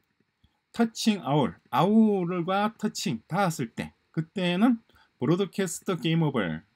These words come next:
게임 오버라고 브로드캐스트 하는 거예요. 그런 다음에 say I'm eaten by owl for two second. 나는 이, 음, 이거는 뭐 여기다 적는 것도 괜찮습니다만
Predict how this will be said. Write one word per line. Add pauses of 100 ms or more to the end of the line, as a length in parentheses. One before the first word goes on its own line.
(100)
게임
오버라고
브로드캐스트
하는
거예요. (380)
그런
다음에
say
I'm
eaten
by
owl
for
two
second. (340)
나는
이, (460)
음,
이거는
뭐
여기다
적는
것도
괜찮습니다만